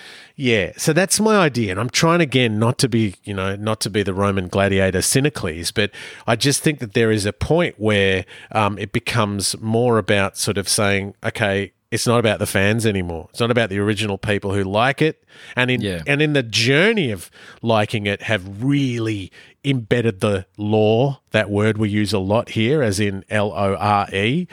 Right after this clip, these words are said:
Speaker 2: Yeah.
Speaker 1: You know, s-, you know what I'm saying? So that's, that's,
Speaker 2: Yeah,
Speaker 1: that's
Speaker 2: I'm
Speaker 1: my theory.
Speaker 2: totally feeling you, dude. Well, I imagine it's really sort of like, um, as you said about it not being for the original fans anymore. And that's, I get that. I get you wanna get new, new blood, new ideas and a whole new audience. And you think that the generations have changed. But realistically, I think what you really need to do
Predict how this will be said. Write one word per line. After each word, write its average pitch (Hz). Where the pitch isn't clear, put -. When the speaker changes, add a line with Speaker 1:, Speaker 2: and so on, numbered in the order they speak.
Speaker 2:
Yeah. 95
Speaker 1:
You 131
know, 147
s-, 151
you 139
know 156
what 170
I'm 123
saying? 160
So -
that's, 151
that's, -
Speaker 2:
Yeah, 143
Speaker 1:
that's 175
Speaker 2:
I'm 196
Speaker 1:
my 151
theory. 143
Speaker 2:
totally 208
feeling 135
you, 113
dude. 107
Well, 214
I 214
imagine 240
it's -
really 147
sort 151
of 110
like, 123
um, 110
as 190
you 202
said 135
about 113
it 131
not 135
being 113
for -
the 104
original 95
fans 87
anymore. 71
And 139
that's, 202
I 196
get 175
that. -
I 127
get 139
you 117
wanna 120
get 107
new, 120
new 123
blood, 117
new 120
ideas 101
and 101
a 95
whole 131
new 113
audience. 98
And 139
you 127
think -
that 131
the 117
generations 110
have -
changed. 98
But -
realistically, 131
I 95
think 101
what 104
you 90
really 156
need 98
to -
do 80